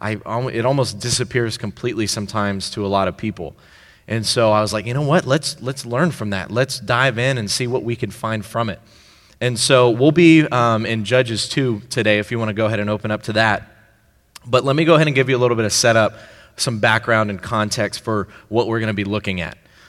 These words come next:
So you have Israel, the chosen people of God, right? And they were enslaved in Egypt at a time, but God raised up Moses, right, to bring them out of Egypt, help them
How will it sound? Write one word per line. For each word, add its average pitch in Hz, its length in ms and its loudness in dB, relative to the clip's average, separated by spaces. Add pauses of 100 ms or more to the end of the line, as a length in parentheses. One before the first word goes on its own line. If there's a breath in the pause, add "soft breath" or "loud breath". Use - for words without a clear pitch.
So 120 380 6
you 131 180 0
have 143 420 4
Israel, 123 460 0
the 90 200 -8 (220)
chosen 139 380 0
people 139 320 -4
of 104 100 -2
God, 104 280 2
right? 107 300 2
And 113 160 -6
they 131 80 4
were 143 160 0
enslaved 123 480 2
in 110 120 -2
Egypt 151 400 0 (100)
at 143 140 4
a 151 40 2
time, 170 420 0 (340 loud breath)
but 127 140 4
God 127 340 4
raised 139 340 4
up 147 160 8
Moses, 113 560 2
right, 120 240 4
to 127 140 0
bring 123 260 -2
them 120 240 -2
out 123 220 2
of 117 100 0
Egypt, 104 240 -4
help 110 160 -2
them 107 220 -4